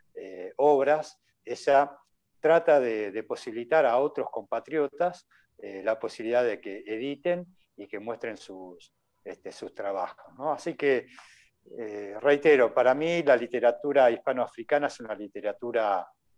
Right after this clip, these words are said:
este, muy linda para descubrir, y bueno, y en otros aspectos más vinculados con la política, por ejemplo,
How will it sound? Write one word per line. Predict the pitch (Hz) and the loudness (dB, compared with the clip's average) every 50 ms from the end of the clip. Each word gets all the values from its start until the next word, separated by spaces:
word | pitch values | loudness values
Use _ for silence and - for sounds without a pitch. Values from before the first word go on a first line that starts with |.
| _ _ _ | _ _ _
este, | - 95 - _ _ 101 92 87 87 85 - - - _ _ _ | -18 -18 -18 _ _ -18 -18 -16 -18 -18 -20 -20 -20 _ _ _
muy | 123 135 131 | -10 -10 -8
linda | 117 131 127 123 117 101 | -6 -4 0 0 0 2
para | - 104 101 98 | 2 -2 -4 -4
descubrir, | 95 95 - - - 101 101 110 123 147 160 185 185 185 185 _ _ _ _ _ _ _ _ _ - _ | -6 -8 -12 -14 -14 -12 -10 -6 -4 -2 -2 -2 -2 -4 -10 _ _ _ _ _ _ _ _ _ -20 _
y | - 85 - | -20 -20 -14
bueno, | - - 151 135 110 104 98 | -4 -2 -2 0 0 -2 -6
y | 95 101 107 | -8 -8 -4
en | 110 | -2
otros | 123 127 127 - 135 117 | -2 -2 0 0 0 0
aspectos | 117 113 - - 143 139 - 127 113 | 0 0 0 0 0 0 0 0 0
más | 127 123 120 | 0 0 -2
vinculados | 123 113 - 123 117 120 123 120 - | -4 -6 -2 4 6 6 6 6 2
con | _ - 127 117 | _ -4 -2 -2
la | 113 113 | -2 0
política, | - 120 117 139 139 - 147 131 120 - | -2 -2 -4 -4 -6 -4 0 0 0 0
por | 101 95 | 0 -6
ejemplo, | 104 - - 120 117 - 113 104 98 90 | -8 -10 -10 -10 -8 -4 -2 -2 -2 -2